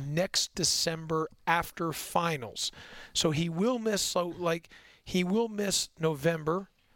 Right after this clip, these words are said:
um, and the beginning part of December. So what he, what, what would he miss?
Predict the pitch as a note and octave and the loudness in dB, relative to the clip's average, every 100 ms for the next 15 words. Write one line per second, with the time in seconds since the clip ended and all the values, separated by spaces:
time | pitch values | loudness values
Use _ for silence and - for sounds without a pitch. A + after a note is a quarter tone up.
0 | - _ _ - D#3+ D3+ D3+ D3+ D#3+ D#3+ | -20 _ _ 0 2 2 -2 -4 -4 -2
1 | D3 C#3+ - G3 G3 - F3+ D#3+ C#3 D3 | -4 -2 0 0 0 0 2 2 -2 -2
2 | - F3+ D3 A2+ - - D#3+ F3 F#3+ F3 | 0 0 -2 -6 -2 0 2 0 2 0
3 | F3 F3 F#3 - F3 F3+ F3 E3 D#3 E3+ | 0 0 0 2 -2 0 -2 -2 0 0
4 | D#3 - | 2 0